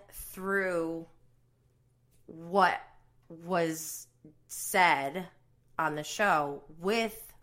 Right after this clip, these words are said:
Margaret Josephs. And you can go look at the blog post.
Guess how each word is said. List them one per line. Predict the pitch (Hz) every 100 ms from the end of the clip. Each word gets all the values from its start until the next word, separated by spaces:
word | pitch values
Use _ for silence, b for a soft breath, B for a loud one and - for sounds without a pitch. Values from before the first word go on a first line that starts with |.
| _
Margaret | 165 165 160 175 - -
Josephs. | 220 277 - - - - - - b b b b b -
And | 185 175 175 165 160 160 165 -
you | - 170 220
can | 233 302 294
go | 269 269 269
look | 254 269
at | 240 240 254
the |
blog | 220 214 226 233
post. | 214 180 165 180 -